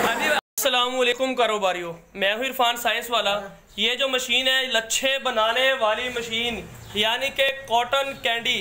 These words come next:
कितने में बनती है, कैसे बनती है, बनाने का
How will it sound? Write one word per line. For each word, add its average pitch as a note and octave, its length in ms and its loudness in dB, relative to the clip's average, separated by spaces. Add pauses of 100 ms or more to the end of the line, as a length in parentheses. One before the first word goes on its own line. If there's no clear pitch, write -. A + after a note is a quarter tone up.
(560)
कितने C4+ 300 0
में D4 140 0
बनती C#4 340 -2
है, C#4 160 2 (400)
कैसे A3+ 380 2
बनती C4+ 340 0
है, B3+ 120 2 (280)
बनाने G#3+ 400 2
का C4+ 180 2